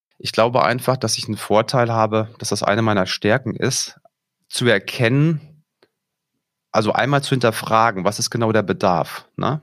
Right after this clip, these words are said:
Nicht einfach nur zu nehmen und dann halt weiterzugeben, sondern doch mal wirklich zu hinterfragen. Also da helfen mir garantiert meine Methodenkenntnisse, wenn der Bedarf dann klar ist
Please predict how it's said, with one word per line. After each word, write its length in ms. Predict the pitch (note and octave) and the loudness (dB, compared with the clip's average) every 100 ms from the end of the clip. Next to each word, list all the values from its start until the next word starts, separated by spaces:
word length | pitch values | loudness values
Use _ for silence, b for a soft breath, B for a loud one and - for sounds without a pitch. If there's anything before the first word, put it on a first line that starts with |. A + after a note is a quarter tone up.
| - | -4
Nicht 240 | A2 - | -2 0
einfach 280 | A2 A#2 G#2+ | -2 -2 -4
nur 160 | G#2+ G#2 | -4 -4
zu 140 | G2+ | -4
nehmen 440 | F#2 A#2+ D#3+ G#3+ - | 0 0 0 -4 -4
und 280 | A2 G2 | -4 0
dann 240 | A2+ A2 G#2 | 0 0 2
halt 280 | G2 F#2+ - | 2 2 0
weiterzugeben, 640 | A#2 D#3+ - D3 B2+ C3 | 0 -2 -4 -4 -2 0
sondern 260 | B2 A#2 A2+ | 0 2 0
doch 140 | A#2+ | 0
mal 180 | A#2 F#2+ | -2 0
wirklich 200 | - - | -4 -4
zu 80 | - | -6
hinterfragen. 760 | A2 G#2+ - F#2 F#2 F2+ D#2 B B B | -2 -4 0 2 2 0 -6 B B B
Also 160 | F#2+ G#2 | -2 2
da 140 | G#2 | 2
helfen 320 | A2 B2+ C#3+ | 2 0 2
mir 100 | B2 | 0
garantiert 480 | A#2 G#2+ G#2+ - A#2 | 2 0 0 -2 -2
meine 140 | A2 G2+ | 0 -2
Methodenkenntnisse, 1000 | F2+ - A2+ E3 D#3+ D3 - D3+ F#3 - _ _ _ _ _ - - | -4 -4 -4 -2 -2 -2 0 -2 -2 -6 _ _ _ _ _ -14 -2
wenn 140 | A2+ | 2
der 80 | A2 | 2
Bedarf 440 | G2+ A#2+ D3 D#3+ | 2 2 2 2
dann 180 | B2+ A#2 | -2 -2
klar 400 | - D3 B2 - | 0 2 2 2
ist 260 | - - | -4 -6